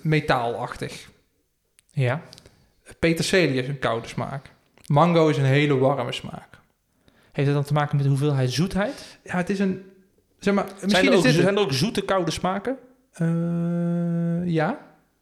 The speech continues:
Speaker 1: Ehm, hmm.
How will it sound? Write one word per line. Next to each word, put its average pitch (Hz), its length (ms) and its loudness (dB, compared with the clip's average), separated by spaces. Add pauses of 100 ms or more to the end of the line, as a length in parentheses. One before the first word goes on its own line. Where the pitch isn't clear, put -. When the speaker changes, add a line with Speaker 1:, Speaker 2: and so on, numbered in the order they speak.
(680)
Speaker 1:
Ehm, 160 640 0 (1600)
hmm. 180 320 -2